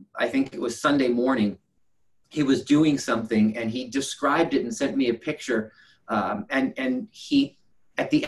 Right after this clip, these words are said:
end of that text, he said this. He said, "Hashtag silver lining."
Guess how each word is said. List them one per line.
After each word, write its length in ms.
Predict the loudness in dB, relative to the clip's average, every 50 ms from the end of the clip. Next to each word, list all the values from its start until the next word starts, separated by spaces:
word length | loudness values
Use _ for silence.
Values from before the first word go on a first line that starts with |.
| -4 _
end 160 | 0 2 2 4
of 80 | 4
that 240 | 4 2 0 -2 -6
text, 460 | -4 0 0 0 0 -2 -8 -14 -16 _ _ _ -20 _ _ _ _ _
he 140 | _ -4 -4
said 320 | 0 2 2 2 2 4
this. 320 | 4 2 2 2 -2 -6 -8
He 100 | -8 -2
said, 220 | 0 0 0 2
"Hashtag 720 | 0 -2 -2 -2 -2 -4 -4 -2 0 2 2 2 0 -2 -6 -12 _ _
silver 420 | _ -14 -4 0 0 2 2 2 0
lining." 460 | 2 2 2 2 0 0 -2 -6 -10